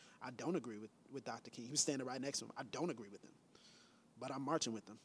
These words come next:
I don't agree with him." And so when you see the sh-, the range of opinions, I think there's still a lot to be worked through and worked out. But I hope that as they get older, there will be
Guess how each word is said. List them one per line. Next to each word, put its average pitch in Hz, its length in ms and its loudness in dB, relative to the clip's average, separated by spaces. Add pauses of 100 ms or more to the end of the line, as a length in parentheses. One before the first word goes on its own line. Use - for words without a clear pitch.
(180)
I 135 60 -2
don't 135 260 2
agree 113 180 -4
with 101 100 -12
him." 160 60 0
And 170 80 6
so 160 340 8
when 156 180 0
you 190 120 0
see 196 200 6
the 160 100 4
sh-, - 220 4 (560)
the 147 100 -4
range 156 760 4
of 135 120 0
opinions, 135 560 0
I 131 100 2
think 131 320 -4
there's 127 260 -2
still 160 460 4
a 131 140 0
lot 127 360 0
to 147 100 -2
be 127 200 -4
worked 120 340 -6
through 131 280 -4
and 120 100 -6
worked 120 320 -4
out. 110 200 -2 (400)
But 147 120 6
I 175 100 12
hope 175 340 8 (260)
that 131 280 -2 (1200)
as 143 200 0
they 147 100 6
get 135 160 4
older, 135 300 4
there 123 160 2
will 127 120 0
be 123 300 -2